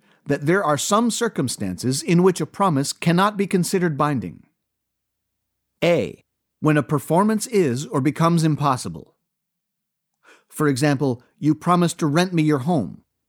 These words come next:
but it burns down that night. Performance of the promise is impossible.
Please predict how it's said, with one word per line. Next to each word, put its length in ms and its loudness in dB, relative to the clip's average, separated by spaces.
but 140 0
it 120 -6
burns 320 2
down 300 2
that 180 0
night. 420 -4
Performance 540 0
of 140 -2
the 60 -4
promise 520 -2
is 160 0
impossible. 720 -2